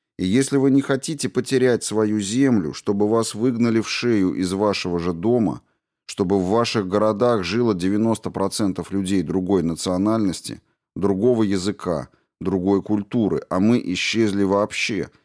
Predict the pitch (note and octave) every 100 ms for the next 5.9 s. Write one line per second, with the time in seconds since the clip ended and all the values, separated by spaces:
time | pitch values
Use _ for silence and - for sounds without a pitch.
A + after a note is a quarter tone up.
0 | _ - F2 E2+ G2 G2 F2+ F2+ - G2
1 | A2 E2 C2 G1+ - _ _ _ - G2
2 | F#2 A#2+ C#3+ C#3 A#2+ A2+ A#2 F#2 E2 -
3 | F#2 F2+ F#2 C#3+ - F#2+ E2+ - D#2+ D#2
4 | D#2+ C#2+ - D#2 E2 E2+ D#2+ D2+ F2+ -
5 | E2 F2 F2 E2+ F#2+ G2+ A2 F#2+